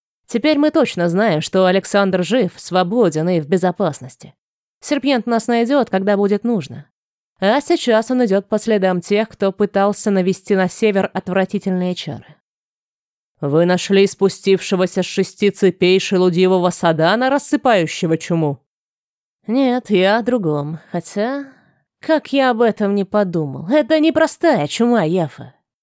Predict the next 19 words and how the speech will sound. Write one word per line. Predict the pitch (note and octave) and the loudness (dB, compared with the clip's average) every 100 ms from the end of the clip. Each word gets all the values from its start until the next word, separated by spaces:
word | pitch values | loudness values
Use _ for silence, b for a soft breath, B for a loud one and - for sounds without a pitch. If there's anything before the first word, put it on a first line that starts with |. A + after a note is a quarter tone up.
| _ _ _ _ | _ _ _ _
В | G3 F3 F3+ | -8 -6 -2
год | E3+ G#3+ B3 | 0 0 0
беды | G#3+ C4 F#3+ G#3+ B3 | -2 -2 0 0 -2
всё | - - G3 A#3 | -6 -2 0 2
исполнено | B3+ - G3+ F#3 E3+ E3+ E3 | 0 -4 -2 0 0 -2 -2
смысла, | - E3+ D#3 C#3+ - B2+ - | -4 -6 -4 -6 -12 -16 -16
согласился | - E3+ D#3 D#3+ - D3+ - D3 | -6 -2 0 0 -2 -8 -6 -6
Атеф. | - A#2 - - _ _ _ _ _ _ _ | -6 -14 -16 -20 _ _ _ _ _ _ _
Но | D#3+ F3 G#3+ | -2 2 2
что | - - A#3 | 0 2 2
сестра | B3+ C4 - - A#3 | 2 0 -2 2 2
юного | A#3 A#3+ A#3 A3+ G#3+ G#3+ | 2 2 2 2 2 0
Шарлаха | - G#3+ A#3 A#3 F3+ - | 0 0 2 2 0 0
и | F#3+ F#3 | 2 2
жена | G3 G3+ G3 | 2 2 2
нашего | F3+ F3 - F3 | 2 0 -2 -4
хозяина? | E3 E3+ D#3+ D3 C3+ B2 - - _ _ _ _ _ _ _ | -2 -2 -2 -2 -4 -8 -14 -18 _ _ _ _ _ _ _
Катрин | - F#3+ B3 C4+ | -2 0 2 0
здорова. | A3+ F#3+ D3 B2+ C#3 | 0 0 -2 -6 -12